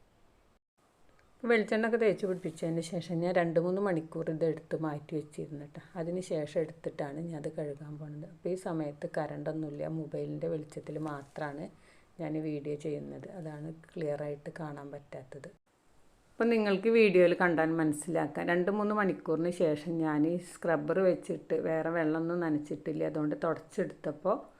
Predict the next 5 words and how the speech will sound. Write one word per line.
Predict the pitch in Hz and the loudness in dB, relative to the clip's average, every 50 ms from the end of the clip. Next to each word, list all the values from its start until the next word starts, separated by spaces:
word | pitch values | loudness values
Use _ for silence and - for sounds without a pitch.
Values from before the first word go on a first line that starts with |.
| - - - _ _ _ - 180 | -20 -20 -20 _ _ _ -6 -6
ഈ | 165 - - | -6 -6 -6
ഫുള്ളായിട്ട് | 185 175 165 170 175 180 170 160 156 151 185 175 175 | -6 -4 -2 2 2 4 4 4 4 2 0 -2 0
നമുക്ക് | 165 160 156 156 - - - | 0 -2 -2 -4 -10 -8 -8
കിട്ടിയിട്ടുണ്ട്. | 170 147 - 160 151 147 - - 151 147 147 151 - - - - - 185 160 _ _ _ _ _ _ _ - - _ _ _ _ _ _ _ - - _ _ - - | -8 -6 -2 -2 -2 -2 -2 0 0 0 0 0 -2 -8 -10 -12 -8 -8 -8 _ _ _ _ _ _ _ -20 -20 _ _ _ _ _ _ _ -20 -20 _ _ -8 2
ഇത് | 202 | 6